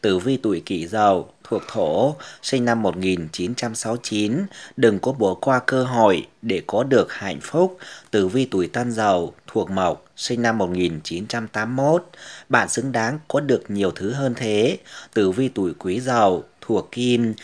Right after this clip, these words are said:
sinh năm một nghìn chín trăm chín mươi ba, công việc hoàn thành nhanh chóng trước tiến độ. Về đánh giá của bạn tuổi Dậu trong ngày thứ ba này, sự nghiệp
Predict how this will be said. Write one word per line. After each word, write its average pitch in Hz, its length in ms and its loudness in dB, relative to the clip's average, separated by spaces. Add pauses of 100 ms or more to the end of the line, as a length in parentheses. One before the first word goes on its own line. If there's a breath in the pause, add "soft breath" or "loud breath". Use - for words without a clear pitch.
(160 loud breath)
sinh 127 180 -4
năm 117 160 0
một 95 140 0
nghìn 90 320 -2
chín 98 240 -6
trăm 120 220 -6
chín 107 200 -8
mươi 117 60 -8
ba, 120 440 0 (340 loud breath)
công 127 200 2
việc 104 360 -2 (180)
hoàn 98 280 0
thành 95 260 -6
nhanh 110 260 -4
chóng 107 240 -6 (120)
trước 175 200 0
tiến 120 160 -4
độ. 107 400 4 (920 loud breath)
Về 117 140 2
đánh 123 120 0
giá 117 220 -4
của 127 140 0
bạn 113 180 2
tuổi 90 100 -4
Dậu 104 260 0
trong 127 260 0
ngày 113 120 2
thứ - 160 -6
ba 127 220 0
này, 95 500 0 (160)
sự 101 260 -2
nghiệp 92 280 2